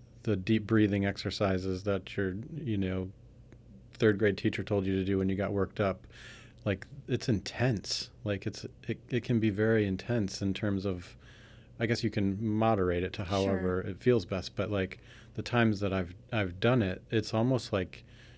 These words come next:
Speaker 1: that non-ordinary state of consciousness th-, idea is, like, it's almost like your body takes over. Like, you're
Speaker 2: Mm-hmm.
Speaker 1: not thinking even about how your, your body's moving. And, and for me, it's been relatively, like,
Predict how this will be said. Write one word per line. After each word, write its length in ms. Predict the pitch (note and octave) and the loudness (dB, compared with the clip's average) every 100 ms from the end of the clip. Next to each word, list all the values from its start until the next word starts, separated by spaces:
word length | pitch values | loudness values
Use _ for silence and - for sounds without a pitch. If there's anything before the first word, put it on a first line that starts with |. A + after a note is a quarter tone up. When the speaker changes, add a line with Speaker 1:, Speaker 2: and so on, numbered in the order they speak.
| - - | -20 -6
Speaker 1:
that 200 | A2+ G2+ | 0 0
non-ordinary 1000 | A2 G#2+ G#2+ A2 A2 G#2+ G2+ G2 G2 F#2+ - - - | 2 2 4 4 4 4 2 0 0 -4 -6 -18 -10
state 280 | - - A2+ | -8 0 0
of 120 | F#2+ | 0
consciousness 800 | - A2+ A2 G2 A2 G2 - - - - | -2 -2 -2 -4 -4 -4 -6 -14 -20 -20
th-, 140 | - - - | -20 -14 -2
idea 400 | G#2 F#2+ F#2+ F2+ | -2 0 -2 -2
is, 180 | G2+ F#2+ | -4 -2
like, 260 | G2+ F#2 - - - - | -2 -4 -8 -20 -20 -12
it's 100 | - | 0
almost 160 | C#3 A#2+ | 0 2
like 140 | F#2+ | 0
your 80 | F#2+ | 0
body 340 | F2+ G2+ G#2+ | 0 2 2
takes 340 | F#2 - E2+ - | 0 -4 -8 0
over. 440 | G2+ G2 - A2 - | 2 2 -2 -10 -6
Like, 280 | G2 F#2 F#2 | -4 -4 -2
you're 120 | G#2+ | 0
Speaker 2:
Mm-hmm. 80 | B2 | 0
Speaker 1:
not 140 | G#2 | -2
thinking 480 | - - A#2 - G2 | -6 0 0 0 -2
even 240 | F#2 F#2 F#2+ | -2 -2 -2
about 260 | F#2 F2+ - | 0 -2 -2
how 180 | G#2 | -2
your, 420 | G2+ G2 F#2+ F#2+ C3 | 0 0 0 -2 -4
your 160 | G2+ | -4
body's 500 | F#2 G2+ F#2 F#2 F2+ | 0 0 0 -2 -4
moving. 680 | G#2 B2+ C3 A2+ A2+ G#2+ G#2 | 0 4 4 4 2 2 0
And, 140 | G2 F#2 - - - - - | -2 -6 -12 -20 -20 -14 -2
and 480 | A2 G2 F#2+ - - | 0 2 -2 -8 -12
for 160 | - G#2+ | -2 2
me, 260 | B2 D#3+ | 6 8
it's 140 | A2 - | 6 4
been 600 | G#2+ G2 F#2 G#2 C#3 B2+ - | -2 0 -2 -4 -10 -12 -6
relatively, 560 | A#2 A#2 G#2+ G#2+ G2 | 2 2 2 0 2
like, 260 | F#2 F2 - | 0 -2 -6